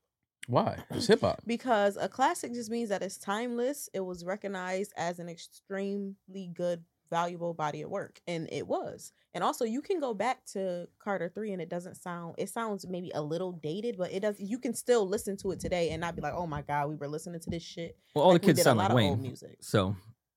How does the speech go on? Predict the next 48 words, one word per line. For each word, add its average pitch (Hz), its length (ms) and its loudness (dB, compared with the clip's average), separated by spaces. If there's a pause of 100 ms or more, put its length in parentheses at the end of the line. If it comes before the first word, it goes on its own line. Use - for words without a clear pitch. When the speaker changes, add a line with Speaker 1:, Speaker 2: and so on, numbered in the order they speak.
(120)
Speaker 3:
it 120 120 2
still 135 220 8
holds 104 240 4
up, - 180 0
'cause 127 140 6
Speaker 1:
L-, 156 60 8
Speaker 3:
all - 60 4
the 165 40 12
Speaker 1:
Wayne 226 140 10
Speaker 3:
people 247 120 10
Speaker 1:
is 147 80 8
definitely 160 400 10
the 123 80 8
father 123 360 8
to 113 140 4
a - 20 8
lot 107 260 8
of 98 60 2
these 98 160 4
new 101 160 4
dudes 92 260 -2
now, 92 200 -2
for - 140 -4
Speaker 3:
Of 123 80 0
Speaker 1:
sure. 190 100 4
Speaker 3:
course. 120 300 8
Speaker 1:
He 117 100 0
definitely 113 320 6
birthed 98 300 6
a - 80 -2
lot 92 220 2
of 90 60 -2
these. 90 280 -4 (480)
So 101 180 6
he's 113 200 8
a, 95 160 4
he's 113 180 6
a 104 60 8
goat 113 280 8
in 98 80 4
that 95 180 4
sense. - 220 -4
Like, - 140 -4
he, 98 220 0 (500)
he 104 120 2
changed 104 440 6
the 101 80 6
way 95 380 4